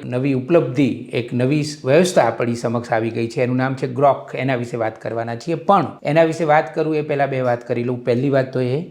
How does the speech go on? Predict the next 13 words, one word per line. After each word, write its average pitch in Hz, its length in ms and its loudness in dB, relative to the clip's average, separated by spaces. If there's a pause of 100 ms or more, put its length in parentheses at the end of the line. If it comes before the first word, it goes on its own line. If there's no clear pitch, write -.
(500)
કે 131 160 4
સ્વસ્થ 196 560 0
સમાજનું 135 600 0
જો 127 100 2
આપણે 117 260 2
નિર્માણ 113 400 -2
કરવું 147 460 2
હશે, 180 420 -2 (300)
તો 123 120 0
વિજ્ઞાન 139 580 -2
અને 127 160 -4
ટેકનોલોજીનો 117 680 -4
આવિષ્કાર 135 680 0